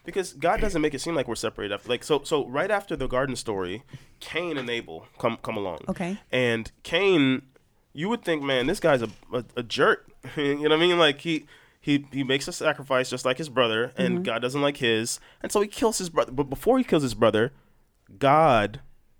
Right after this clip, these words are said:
Speaker 1: enters the story. He's like, "Hey, don't, don't do that."
Speaker 2: Hmm.
Speaker 1: God, who seems to still have a relationship with Cain, so much so that he protects him from, from people after he kills,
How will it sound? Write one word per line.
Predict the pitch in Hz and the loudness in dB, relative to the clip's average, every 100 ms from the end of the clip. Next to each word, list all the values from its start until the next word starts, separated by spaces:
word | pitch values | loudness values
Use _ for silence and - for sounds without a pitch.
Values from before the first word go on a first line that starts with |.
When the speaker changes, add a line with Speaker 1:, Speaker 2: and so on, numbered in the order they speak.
| _ _ _ _ - | _ _ _ _ -10
Speaker 1:
enters | 117 127 131 | -6 -6 -6
the | |
story. | 139 - 175 90 | -4 0 0 -2
He's | 110 131 | -4 0
like, | 135 110 - | 2 2 2
"Hey, | 165 113 - - - - - | 2 2 -4 -16 -20 -20 0
don't, | 127 175 - 113 | 2 2 -2 2
don't | 143 156 | 2 2
do | 175 | -2
that." | 117 80 - _ _ - - | -2 -4 -8 _ _ -18 -8
Speaker 2:
Hmm. | 185 | -4
Speaker 1:
God, | 190 143 196 214 - _ _ _ | 4 6 6 4 -4 _ _ _
who | - 175 | -2 0
seems | - 185 180 - | 4 4 4 0
to | |
still | - 294 233 | -2 2 2
have | 170 | 4
a | 147 | 2
relationship | 123 127 - 123 117 | 2 0 -2 -6 -8
with | - | -4
Cain, | - 160 92 98 139 _ _ _ _ _ _ _ _ - | 0 0 0 -6 -14 _ _ _ _ _ _ _ _ -2
so | - 180 | 4 4
much | 202 - | 4 2
so | 165 | 4
that | 143 123 | 4 4
he | 143 | 0
protects | 165 - 190 - - | -4 -4 -4 -2 -2
him | 113 107 117 - - - | -2 -4 -12 -18 -20 -20
from, | - 139 120 - | -2 0 0 -6
from | - 135 | -2 0
people | 131 147 139 131 | 0 -2 -2 -2
after | 147 170 - 143 | 0 0 0 -6
he | 127 120 | -4 -4
kills, | 120 110 104 | -4 -4 -4